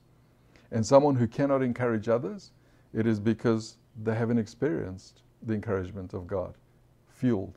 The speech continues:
by His grace. Amen. You see, encouragement is not something we're supposed to make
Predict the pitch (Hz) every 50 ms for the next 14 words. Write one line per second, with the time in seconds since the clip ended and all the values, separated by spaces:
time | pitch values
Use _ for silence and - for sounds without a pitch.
0 | _ - 101 90 90 87 87 87 - - 90 90 92 104 - - - - _ _
1 | _ _ _ _ _ _ _ _ _ - - 107 104 101 101 104 113 139 135 -
2 | _ _ _ _ _ _ - - - _ - 113 104 - 156 143 139 123 - -
3 | - 151 170 170 143 131 120 123 120 117 123 113 101 123 135 131 131 - 135 131
4 | 131 131 - 131 120 117 110 107 98 - - - 113 113 110 - - 113 104 104
5 | 104 104 104 -